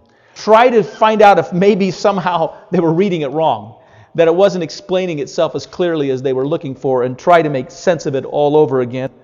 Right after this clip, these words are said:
What we take note in this again is this, that the Lord Jesus' most radical impact on individuals as that, that he threatens their comfortable ways of thinking, their personal ideologies, and their natural theologies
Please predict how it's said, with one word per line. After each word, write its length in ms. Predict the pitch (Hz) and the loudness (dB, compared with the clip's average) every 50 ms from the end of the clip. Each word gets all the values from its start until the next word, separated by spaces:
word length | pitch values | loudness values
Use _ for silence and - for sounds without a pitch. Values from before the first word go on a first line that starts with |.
| _ _ _ _ _ _ _ _ _ _ _ _ _ | _ _ _ _ _ _ _ _ _ _ _ _ _
What 140 | 180 208 220 | 2 4 4
we 100 | 226 220 | 4 4
take 260 | 220 - 226 202 - | 4 4 4 4 4
note 360 | 185 190 202 208 202 180 160 | 2 2 4 6 6 6 4
in 140 | 156 151 143 | 2 0 -2
this 200 | 156 160 - - | -4 -4 -4 -4
again 340 | 151 139 143 180 180 160 143 | -6 -4 -2 -2 -2 -2 -2
is 140 | 139 123 - | -4 -6 -6
this, 260 | 170 160 151 156 - | -6 -6 -6 -6 -6
that 340 | - 143 131 - - - - _ _ _ _ _ _ _ _ _ _ _ _ _ - | -6 -4 -4 -6 -8 -12 -20 _ _ _ _ _ _ _ _ _ _ _ _ _ -2
the 100 | 170 180 | 0 2
Lord 300 | 185 196 208 220 202 165 | 4 6 6 6 4 2
Jesus' 480 | 156 202 247 254 233 190 226 226 175 180 | 0 -2 -2 -2 0 0 -2 -2 -2 -2
most 280 | 180 175 170 160 - | -2 0 0 -2 -2
radical 520 | 156 160 185 190 208 214 208 - 196 190 165 | 0 2 4 4 4 2 0 0 0 0 -2
impact 600 | - 180 208 214 208 - - 190 180 180 - 165 | -2 -4 -6 -6 -6 -4 -2 -2 -2 -2 -4 -6
on 120 | 160 160 | -6 -4
individuals 960 | 165 165 156 143 143 202 208 156 165 165 151 143 139 127 - - - - - - - - - _ _ _ _ _ _ _ _ - | -4 -4 -6 -2 0 0 0 0 -2 -2 0 0 -2 -2 -6 -10 -14 -16 -18 -20 -20 -20 -20 _ _ _ _ _ _ _ _ 2
as 180 | 180 180 175 180 | 2 2 4 2
that, 160 | 190 175 175 | 0 0 0
that 160 | 185 185 185 | 0 0 0
he 160 | 196 196 175 - - - | 0 -2 -4 -8 -12 -20
threatens 560 | - - 202 233 269 233 226 240 240 226 - | -8 0 4 4 4 4 2 -4 -4 -4 -4
their 180 | - 185 175 | -2 -4 -4
comfortable 720 | 170 - - - 254 247 233 233 - 226 214 220 208 202 180 | -4 -8 -8 -6 -6 -6 -6 -4 -2 0 0 2 0 0 -2
ways 420 | 180 190 196 196 202 208 196 170 175 | -2 0 0 2 0 0 -2 -4 -8
of 100 | 160 - | -10 -10
thinking, 680 | - - - 208 202 196 - - 160 139 117 113 110 - _ _ _ _ _ _ _ _ _ _ - | -12 -10 -6 -6 -6 -6 -6 -8 -8 -8 -8 -12 -18 -20 _ _ _ _ _ _ _ _ _ _ -4
their 140 | 170 185 185 | -2 -2 -2
personal 680 | 185 - - - 247 240 - - 220 214 214 208 - - | -2 -6 -6 -4 -4 -4 -2 -4 -2 -2 -2 -2 -2 -4
ideologies, 1080 | 185 185 196 196 190 185 185 180 180 185 190 185 170 143 131 147 143 123 120 117 117 - | -2 -2 -2 -2 -2 -2 0 2 2 4 4 2 0 -2 -4 -6 -6 -6 -6 -8 -10 -12
and 320 | - - 175 170 170 165 | -8 -6 -4 -4 -2 0
their 140 | 165 165 170 | 0 0 0
natural 640 | 175 180 190 202 226 208 - - 220 214 202 202 190 | -2 -6 -6 -6 -6 -8 -6 -2 0 0 2 0 0
theologies 1040 | 196 - - 190 180 180 170 175 180 170 160 147 131 135 143 131 127 117 - - | -2 -6 -6 -4 0 0 2 2 2 2 0 -2 -2 -4 -8 -8 -8 -10 -12 -16